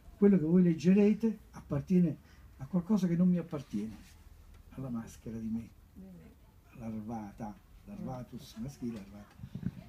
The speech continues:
Il, eh, quello che mi ha colpito in questo libro, oltre che un libro estremamente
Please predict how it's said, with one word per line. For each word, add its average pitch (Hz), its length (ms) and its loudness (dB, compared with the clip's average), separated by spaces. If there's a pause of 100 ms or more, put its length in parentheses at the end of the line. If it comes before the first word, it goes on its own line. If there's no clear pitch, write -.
(200)
Il, 220 160 8
eh, 165 300 4
quello 262 220 4
che 214 100 8
mi 185 100 6
ha 185 60 6
colpito 127 520 2
in 120 80 4
questo 135 240 0
libro, 123 300 2
oltre 175 180 2
che 143 40 0
un 143 60 0
libro 139 300 -2
estremamente 156 880 -4